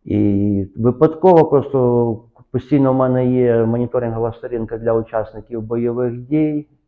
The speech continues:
центр У Б Д на Пікарській, сорок один. І я знайшов там програму лікування учасникам бойових дій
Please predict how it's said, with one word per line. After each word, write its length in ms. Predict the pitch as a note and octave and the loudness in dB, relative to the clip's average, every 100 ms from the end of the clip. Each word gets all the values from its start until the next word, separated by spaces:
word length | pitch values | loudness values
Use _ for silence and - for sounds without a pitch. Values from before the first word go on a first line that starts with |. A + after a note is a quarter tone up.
| _ _ _ | _ _ _
центр 340 | A#2+ G#2 G#2 G#2+ | -2 -2 -2 -4
У 100 | G#2+ | -2
Б 140 | A2 | -4
Д 260 | G#2+ G#2+ G2 | -2 -2 -2
на 680 | G#2 G2+ F#2+ F#2+ F#2 F#2 - _ _ _ _ _ _ _ _ _ | -4 -4 -6 -8 -10 -14 -20 _ _ _ _ _ _ _ _ _
Пікарській, 540 | - - F#2 G2+ - G#2 | -12 -4 -2 -2 -4 -6
сорок 360 | - G#2 G#2 | -2 -2 0
один. 300 | G#2 G2+ G2+ G2+ | -2 0 -2 -2
І 140 | A2 | -2
я 200 | A2 C#3+ | 2 2
знайшов 520 | C#3 C#3 C3 - E3+ - | 2 0 0 4 4 4
там 220 | C#3 B2+ | 0 2
програму 680 | B2+ B2 B2 D3 D3 C#3 | 2 2 2 2 2 2
лікування 880 | A#2+ A#2+ A#2 B2+ A#2+ C3+ C#3+ D3 A#2+ | 2 0 0 -2 0 2 0 0 -2
учасникам 760 | A#2 A#2+ - A2+ - G#2+ A#2+ A2+ | -2 -6 -2 -2 -2 -8 -6 -4
бойових 520 | A#2 A2+ A#2 A#2 A2+ | -2 -2 -2 -2 -4
дій 540 | A2 B2 D#3 D#3 C#3 | -4 -2 0 0 -4